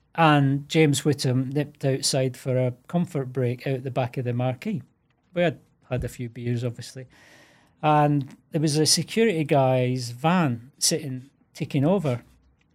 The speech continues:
And we didn't actually say anything to each other, but we both thought, well, I certainly thought, "We need to drive this van." <laughs> In the infield at Donington Park.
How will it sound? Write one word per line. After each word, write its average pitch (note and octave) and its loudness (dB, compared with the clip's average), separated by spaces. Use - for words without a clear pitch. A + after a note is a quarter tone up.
And D3+ 0
we E3 4
didn't C4 0
actually E3 2
say G3+ 6
anything F#3+ 4
to D3 0
each C3 -2
other, B2 0
but C3+ -4
we D3 -2
both F3 0
thought, B2+ 0
well, B2 -2
I D3 6
certainly C3+ -4
thought, B2 -18
"We C#3 -4
need C#3+ -4
to B2+ -14
drive A#2+ -2
this A#2+ -6
van." D3+ -2
<laughs> - -10
In D#3 4
the D#3 6
infield D3 4
at C#3 -2
Donington C#3 0
Park. F#3+ -2